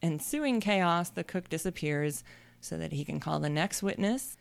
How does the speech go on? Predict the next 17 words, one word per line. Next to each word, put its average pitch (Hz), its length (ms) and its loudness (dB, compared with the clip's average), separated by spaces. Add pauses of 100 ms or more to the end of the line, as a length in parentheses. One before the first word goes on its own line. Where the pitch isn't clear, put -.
(180)
and 139 180 -2
that 156 220 -2
witness 147 340 2
is 151 120 4
Alice. 147 600 4 (380)
And 165 140 4
that's 147 180 0
the 180 80 2
cliffhanger 214 560 4
we're 247 100 2
left 262 300 0
with. 294 240 0 (460)
Thanks, 190 340 2
as 190 200 4
always, 196 420 2
for 208 140 -2
listening. 226 460 0